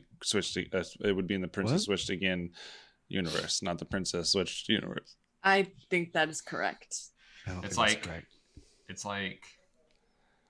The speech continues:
Speaker 4: it's like the
Speaker 3: Yeah.
Speaker 4: new, um, it's like Spider-Man. You know, they say Spider-Man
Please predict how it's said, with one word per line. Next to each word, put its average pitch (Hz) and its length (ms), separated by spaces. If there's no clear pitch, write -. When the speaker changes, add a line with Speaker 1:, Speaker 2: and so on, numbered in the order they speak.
Speaker 4:
it's - 200
like 90 380
the - 80
Speaker 3:
Yeah. 87 100
Speaker 4:
new, - 420
um, 85 500
it's - 100
like 104 120
Spider-Man. 127 640
You 92 80
know, 92 140
they 90 120
say 95 160
Spider-Man 92 880